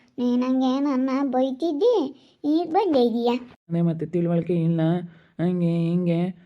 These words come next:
Speaker 2: ಅಂತ ಹೇಳಿ ನಮ್ ಜಾನಕಿನ ಅಂತನು ಎಂತೆಂಥ ಮಾತು ಅಂಬ್ತಿದ್ರಿ. ಹ್ಮ್, ಹೇಗೆ ಯಾಕೆ ಬಂದಿದ್ದೀರಾ ನಮ್ಮ ಮನೆ ಬಾಗ್ಲಿಗೆ? ಬರ್ಬೇಡ್ರಿ. ಹ್ಮ್, ಬರೋ ಯೋಗ್ಯತೆ ಇಲ್ಲ ಕಣಮ್ಮ ನಿನ್ಗೆ. ಹ್ಮ್, ಹೋಗು, ಅವಳನ್ನೇ ಮನೆಯಿಂದ ಹಸಿಕ್ ಹಾಕಿ ನೀ ನಮ್ಮ ಮನೆಯಾಗಿರು. ಹ್ಮ್, ಹೋಗು, ಅವಳನ್ನ ಮನೆಯಿಂದ ಹಸಿಕ್ ಕಳ್ಸು ನೀನು.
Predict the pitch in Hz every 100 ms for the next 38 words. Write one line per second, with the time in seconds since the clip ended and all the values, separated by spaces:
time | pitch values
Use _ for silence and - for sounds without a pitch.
0 | - 175 175 180 175 160 175 170 165 170
1 | 170 175 175 170 160 156 170 165 170 170
2 | 170 175 175 170 - 175 165 - _ -
3 | 180 175 160 175 180 185 175 190 185 185
4 | 185 180 170 175 175 180 180 185 - _
5 | _ _ 165 170 165 180 175 160 - 165
6 | 180 160 175 180 165 180 175 180 180 180
7 | 175 180 175 170 170 165 160 156 - _
8 | 160 175 156 - - 170 190 185 151 -
9 | - 165 175 180 175 175 165 170 170 165
10 | 165 170 170 170 170 170 170 165 165 165
11 | 165 165 156 - 165 170 147 - - 185
12 | 202 156 - _ _ 160 165 160 160 170
13 | 175 170 165 170 180 175 170 151